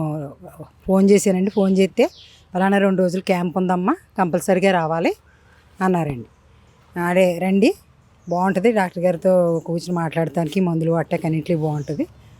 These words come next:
రండి" అంటే అప్పుడు వచ్చామండి. కానీ చాలా బాగుందండి, అన్నీ తెలుసుకున్నారండి. మొత్తం నాడీ పరిశోధన చేశారు.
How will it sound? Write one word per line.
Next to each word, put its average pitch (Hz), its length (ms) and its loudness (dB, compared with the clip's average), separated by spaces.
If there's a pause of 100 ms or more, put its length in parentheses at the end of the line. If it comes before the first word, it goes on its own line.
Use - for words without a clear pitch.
(280)
రండి" 170 220 2
అంటే 165 200 0
అప్పుడు 196 220 2
వచ్చామండి. 143 440 -2 (540)
కానీ 190 240 6
చాలా 175 200 6
బాగుందండి, 170 600 2 (640)
అన్నీ 175 220 6
తెలుసుకున్నారండి. 185 760 4
మొత్తం 185 360 0 (380)
నాడీ 170 340 2 (100)
పరిశోధన 165 380 2
చేశారు. 165 520 0